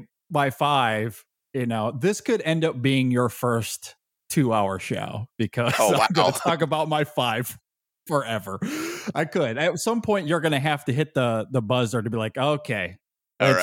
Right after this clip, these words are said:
Speaker 2: right.
Speaker 1: let's reel it, let's reel this in." <laughs>
Speaker 2: All right, I'll try to police you a little bit, but I also want you to have fun. So
Speaker 1: Yeah, yeah.
Speaker 2: now let's talk a little bit about that. So I had this to-do list of about, I don't know, twenty or thirty topics, and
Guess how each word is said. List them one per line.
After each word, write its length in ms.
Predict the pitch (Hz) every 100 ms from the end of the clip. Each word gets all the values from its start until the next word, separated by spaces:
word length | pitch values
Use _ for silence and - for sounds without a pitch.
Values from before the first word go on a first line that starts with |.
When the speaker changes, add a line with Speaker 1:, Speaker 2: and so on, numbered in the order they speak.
| 85
Speaker 2:
right. 80 |
Speaker 1:
let's 180 | 135 -
reel 400 | 135 135 139 139
it, 120 | 139
let's 240 | 135 147 -
reel 240 | 135 139
this 200 | 139 139
in." 160 | 135 107
<laughs> 60 | - 151 - 151
Speaker 2:
All 80 |
right, 180 | 135 101 98 90
I'll 120 | 113
try 220 | - 113
to 80 | 98
police 420 | - 110 98 104
you 120 | 90
a 40 | 87
little 240 | 90 92
bit, 200 | 85 87
but 100 | 87
I 40 | 90
also 300 | 98 104 90
want 160 | 92
you 60 | 85
to 60 | 87
have 180 | 82
fun. 340 | - 87 85 78
So 420 | - 87 80 82 -
Speaker 1:
Yeah, 340 | 160 151 107 117
yeah. 80 | 135
Speaker 2:
now 240 | 120 -
let's 200 | - 170 -
talk 200 | 185 165
a 40 |
little 160 | 147 127
bit 80 | 110
about 240 | 98 98
that. 180 | 87 78
So 120 | 117
I 60 | 110
had 180 | 151 156
this 160 | 131
to-do 320 | - 101 104
list 220 | 98 101 95
of 80 |
about, 280 | 85 82 82
I 80 | 82
don't 100 | 90
know, 100 | 80
twenty 300 | - 101 95
or 80 | 82
thirty 260 | 90 80
topics, 540 | 73 85 82 80 73 -
and 260 | 78 73